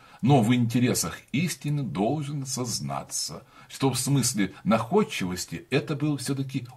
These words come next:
удивительный человек. Спустя полминуты после того, как он прочитал записку, он уже вспомнил то место в донесении инспектора Сигрова, где говорилось об индусах,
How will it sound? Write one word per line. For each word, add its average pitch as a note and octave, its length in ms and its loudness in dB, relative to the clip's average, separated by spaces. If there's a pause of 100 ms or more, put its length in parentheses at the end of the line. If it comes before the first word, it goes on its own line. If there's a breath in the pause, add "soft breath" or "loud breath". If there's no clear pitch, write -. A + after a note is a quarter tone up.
удивительный D#3+ 920 0
человек. - 500 -16 (1200 loud breath)
Спустя F#3 420 0
полминуты E3+ 680 2
после A#2+ 340 -4
того, A2 240 -2
как G2+ 320 -6
он A2 180 4
прочитал E2+ 520 -4
записку, B2+ 680 -10 (560 soft breath)
он A#2 200 4
уже F#2 260 -2
вспомнил D#3 600 -2
то - 220 -6
место G2+ 460 -2
в D#2+ 40 -8
донесении C3+ 800 -2
инспектора G2+ 960 -6
Сигрова, - 560 -8 (640 soft breath)
где E3+ 220 -4
говорилось A#2 680 -2
об A#2 220 0
индусах, C#3 680 -2